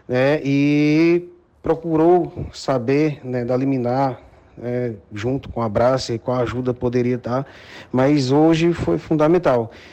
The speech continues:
Imediato mão dizer que a Abrace não para, né, não pode parar,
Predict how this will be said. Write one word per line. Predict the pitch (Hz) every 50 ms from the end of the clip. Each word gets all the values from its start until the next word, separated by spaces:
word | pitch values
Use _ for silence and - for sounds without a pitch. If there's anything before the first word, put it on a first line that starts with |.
| - -
Imediato | - 220 233 233 220 240 240 240 240 240
mão | 220 208 214 220
dizer | 214 233 208 185 196 202 202
que | 196 220
a | 208
Abrace | 175 170 170 175 170 - -
não | 208 185
para, | 185 - 151 156 175 185 170
né, | 135 135 143 151 160 170 175 175 143
não | 123 131 131 135
pode | 127 - 139 135 135 131
parar, | - 156 147 127 127 127 147 185